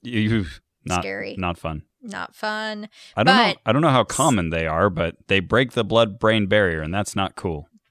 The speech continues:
Speaker 2: That's bad. Yeah, you wanna, you know, avoid anything that's on the brainstem. Ingrid Newkirk, the president and co-founder of People for the Ethical Treatment of Animals,
Speaker 1: Mm-hmm.
Speaker 2: has a very famous living will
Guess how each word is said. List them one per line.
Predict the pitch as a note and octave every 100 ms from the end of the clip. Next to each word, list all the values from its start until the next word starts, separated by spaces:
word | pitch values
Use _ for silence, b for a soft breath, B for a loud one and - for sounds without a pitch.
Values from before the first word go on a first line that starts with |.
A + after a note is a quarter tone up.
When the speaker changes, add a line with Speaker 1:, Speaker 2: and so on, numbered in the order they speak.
| G#3
Speaker 2:
That's | G3 -
bad. | - F#3 F#3 F#3
Yeah, | F3 G#3 G#3
you | A3
wanna, | A#3 A#3 G3+ G3 _
you | G#3 F3+
know, | E3+ F3
avoid | F#3+ F#3 F3
anything | F3+ F#3+ - F#3+
that's | F#3 - F#3+
on | F#3
the | F#3
brainstem. | F3+ F#3 F#3 - F3 F#3 F#3 B B B -
Ingrid | A#3+ A#3+ A#3 F#3+
Newkirk, | A3+ A#3+ - G3+ G#3
the | -
president | - G#3 G3 G3 F#3+
and | G3
co-founder | F#3+ G#3 G3 G3 F3+ F3+ F3
of | -
People | G3 G3
for | G3+
the | F3+
Ethical | F3+ - F#3+
Treatment | - - D#3+
of | F3+
Animals, | A3+ F#3 E3 D#3 -
Speaker 1:
Mm-hmm. | F#2 F2+ F2+
Speaker 2:
has | G3
a | G3
very | G3+ F#3+ F#3+
famous | - G#3 F#3+ F#3+ F#3 G3+
living | F#3 F#3 F#3
will | G3 G3 F#3 E3 F3+